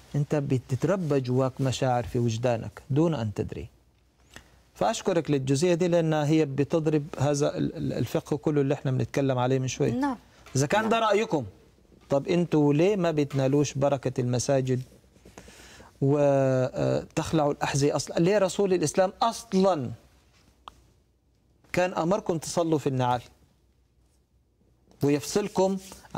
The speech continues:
Speaker 1: ع-، طبعًا ده لو في فصل، يعني
Speaker 2: صحيح.
Speaker 1: يفصلكم عن
Speaker 2: صحيح.
Speaker 1: المكان المقدس؟
Speaker 2: مم. وبعدين بكده بيكون كمان اليهود،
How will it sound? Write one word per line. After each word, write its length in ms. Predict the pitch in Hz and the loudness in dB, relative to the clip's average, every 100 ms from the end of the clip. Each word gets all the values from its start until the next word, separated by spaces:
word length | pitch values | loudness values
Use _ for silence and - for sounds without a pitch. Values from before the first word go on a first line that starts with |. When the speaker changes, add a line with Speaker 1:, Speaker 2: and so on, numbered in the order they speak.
| - | -4
Speaker 1:
ع-، 240 | 143 139 143 | 0 0 -2
طبعًا 380 | 135 135 135 127 | -2 -2 0 0
ده 80 | |
لو 120 | 131 123 | 0 0
في 180 | 131 | -2
فصل، 300 | 117 - - | -2 -6 -6
يعني 140 | - - | -10 -12
Speaker 2:
صحيح. 500 | - 262 - 294 - - - | -12 -6 -2 -2 -4 -6 -2
Speaker 1:
يفصلكم 600 | 156 - 220 180 170 156 | -2 -2 -4 -2 0 0
عن 120 | 165 | 0
Speaker 2:
صحيح. 140 | 151 | 2
Speaker 1:
المكان 360 | 143 139 151 143 | 0 0 0 0
المقدس؟ 600 | 127 123 - 113 - - | 0 -2 -2 -6 -6 -10
Speaker 2:
مم. 100 | - 104 - _ _ _ _ _ _ _ - - | -12 -18 -20 _ _ _ _ _ _ _ -20 -10
وبعدين 460 | 196 202 208 285 294 | -4 0 2 2 2
بكده 280 | 269 311 285 | 0 2 2
بيكون 460 | 226 226 277 302 | 0 -2 0 0
كمان 380 | 269 220 247 285 | 0 0 0 0
اليهود، 680 | - 214 220 208 240 311 | -2 -4 -4 -2 2 2